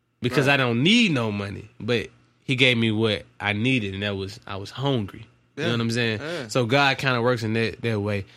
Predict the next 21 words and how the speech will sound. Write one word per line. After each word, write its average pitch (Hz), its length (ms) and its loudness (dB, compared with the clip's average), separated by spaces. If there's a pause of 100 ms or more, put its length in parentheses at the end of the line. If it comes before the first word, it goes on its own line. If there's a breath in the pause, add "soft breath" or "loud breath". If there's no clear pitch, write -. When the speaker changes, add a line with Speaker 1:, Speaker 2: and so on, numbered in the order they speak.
(160 soft breath)
Speaker 1:
which 120 360 0 (160)
I 107 60 -2
know 107 140 0
Blue 101 200 -2
don't 95 180 -4
believe 92 240 -6
in 90 100 -6
God, 92 300 -8 (140)
but 101 200 -10 (240)
I'm 113 80 -2
just, 95 280 -4
I'm 127 120 0
just 104 160 -4
telling 101 300 0
y'all 95 240 -2
what 101 100 0
I 113 140 4
got 95 300 -4
from 92 240 -6
it. 92 160 -8
Speaker 2:
<laughs> - 40 -10